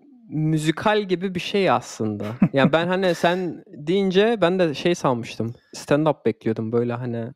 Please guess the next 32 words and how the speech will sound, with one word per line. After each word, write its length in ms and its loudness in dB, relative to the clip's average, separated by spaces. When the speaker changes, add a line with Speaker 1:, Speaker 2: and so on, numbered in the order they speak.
Speaker 1:
adam 280 -12
çıkacak, 460 -14
konuşacak 520 -12
falan. 180 0
Çünkü 400 0
Netflix'te 500 -2
o 120 0
tarz 220 -2
şeyler 420 -2
bayağı 340 2
yaygın. 400 -4
Ben 100 4
de 60 8
öyle 100 8
Speaker 2:
Evet. 120 2
Speaker 1:
bir 60 -10
şey 200 0
bekliyordum. 560 0
Ama 220 2
bayağı 320 4
böyle 220 2
çok 280 -2
kreatif, 560 0
e, 40 0
müzikal 580 2
şeklinde 560 -4
bir 60 -8
sürü 460 0
komik, 560 -2
<laughs> 560 4
eğlenceli, 640 -2
satirik, 680 -4